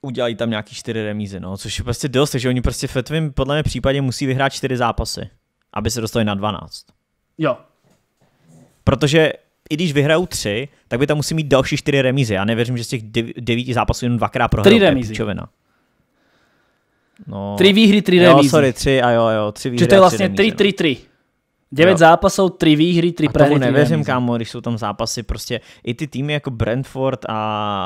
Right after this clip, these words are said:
Speaker 1: a
Speaker 2: Dobre,
Speaker 1: Brighton
Speaker 2: tak
Speaker 1: prostě jsou
Speaker 2: neveríš
Speaker 1: silný.
Speaker 2: tomu, tak bude reálne pre teba Chelsea <laughs> bojovať o záchranu? Lebo pätnásť
Speaker 1: Eh.
Speaker 2: bodov po pätnástich kolách je podľa
Speaker 1: Mhm.
Speaker 2: mňa nejaké sedemnáste miesto.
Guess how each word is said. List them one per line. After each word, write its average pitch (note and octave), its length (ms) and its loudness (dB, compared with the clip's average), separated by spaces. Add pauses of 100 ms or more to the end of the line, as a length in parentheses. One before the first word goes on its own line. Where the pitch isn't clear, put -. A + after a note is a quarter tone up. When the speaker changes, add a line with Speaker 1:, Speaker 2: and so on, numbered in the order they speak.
(160)
Speaker 1:
a G#2 60 -8
Speaker 2:
Dobre, F3 200 4
Speaker 1:
Brighton F#3 120 6
Speaker 2:
tak F3 140 0
Speaker 1:
prostě - 180 -4
jsou F#3 60 4
Speaker 2:
neveríš E3+ 300 4
Speaker 1:
silný. - 100 -4
Speaker 2:
tomu, D#3+ 400 0 (140)
tak - 200 -4 (180)
bude D#3+ 300 4
reálne D3 320 6
pre D3 140 0
teba D3 180 2
Chelsea - 560 -2
<laughs> - 40 -14
bojovať C#3+ 340 4
o C3 60 0
záchranu? C3+ 580 -2 (1000)
Lebo F3 200 6
pätnásť A#3+ 480 4
Speaker 1:
Eh. C#3+ 80 -4
Speaker 2:
bodov E3+ 240 6
po E3 100 0
pätnástich A3+ 600 0
kolách B2+ 440 -2 (360)
je C3+ 120 0
podľa G#3+ 280 6
Speaker 1:
Mhm. A3 40 4
Speaker 2:
mňa G#3+ 100 4
nejaké F3+ 340 0
sedemnáste G3 680 0
miesto. C3+ 380 -6